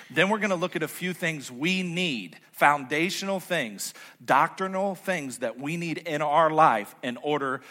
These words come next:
to tell of the hope that lies within. The Bible says, "Be ready." Someone say, "Be ready." Be ready to tell of the hope that lies within. And so we gotta be ready, but we gotta know a few key things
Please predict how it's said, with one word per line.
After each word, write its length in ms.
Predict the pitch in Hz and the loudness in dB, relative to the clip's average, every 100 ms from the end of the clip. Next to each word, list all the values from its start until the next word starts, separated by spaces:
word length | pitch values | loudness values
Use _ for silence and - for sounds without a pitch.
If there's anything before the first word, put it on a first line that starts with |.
| - - - | -20 -20 -10
to 140 | 131 | -8
tell 340 | - 175 160 | -2 2 2
of 80 | 156 | 0
the 80 | 127 | -2
hope 320 | - 175 - | 0 0 0
that 140 | 131 120 | -2 2
lies 320 | 127 123 117 | 2 2 -2
within. 380 | 117 - 117 101 | -8 -6 -8 -8
The 80 | 117 | 2
Bible 260 | 135 151 | 4 4
says, 300 | - 143 127 - - 147 | 0 -4 -4 -10 -20 -2
"Be 160 | 196 | 2
ready." 540 | 233 226 254 269 180 107 - _ _ _ _ | 6 8 8 6 4 -2 -12 _ _ _ _
Someone 240 | - 165 | -6 -4
say, 140 | 151 170 | 0 0
"Be 160 | 156 | 2
ready." 340 | 156 165 139 104 - _ _ - - - | 6 8 8 2 -12 _ _ -20 -20 -8
Be 120 | - 175 | -2 4
ready 280 | 196 262 196 | 4 4 2
to 60 | |
tell 280 | 160 170 151 | 0 2 2
of 80 | 131 | 2
the 80 | 127 | -2
hope 260 | 147 135 | -4 -4
that 140 | 135 127 | -2 2
lies 280 | 123 110 | 2 2
within. 440 | - 104 151 156 107 | -6 -8 -2 -2 -4
And 120 | 110 | -8
so 140 | - | -8
we 140 | 131 139 | -6 -4
gotta 240 | 160 185 | -4 -6
be 160 | 165 175 | -4 -4
ready, 460 | 147 220 269 139 123 - | -2 -2 -2 -6 -8 -10
but 80 | 127 | -8
we 120 | 131 | -6
gotta 220 | 247 240 | -4 -4
know 300 | 170 180 196 | -4 -4 -2
a 40 | 131 | -4
few 300 | - 175 180 | -8 -10 -10
key 540 | 160 - 170 156 139 | -10 -8 -4 -4 -6
things 560 | 120 151 143 117 104 | -8 -6 -6 -6 -10